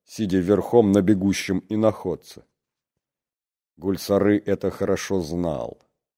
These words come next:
Особенно, когда Танабай ехал в аил через поля, где встречались на дороге женщины, идущие гурьбой на работу.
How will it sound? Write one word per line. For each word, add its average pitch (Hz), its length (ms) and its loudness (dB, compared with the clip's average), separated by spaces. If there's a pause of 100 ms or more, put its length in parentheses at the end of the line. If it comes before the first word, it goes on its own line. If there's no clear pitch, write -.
(340)
Особенно, 107 500 6
когда 98 300 6
Танабай 101 600 8
ехал 92 520 0
в 85 140 0
аил 110 260 4
через 92 420 -4
поля, 98 640 4 (400)
где 85 200 2
встречались 98 640 -2
на 95 100 -2
дороге 92 380 2
женщины, 90 760 -2 (200)
идущие 87 560 -6
гурьбой 87 520 0
на 85 140 0
работу. 80 580 -2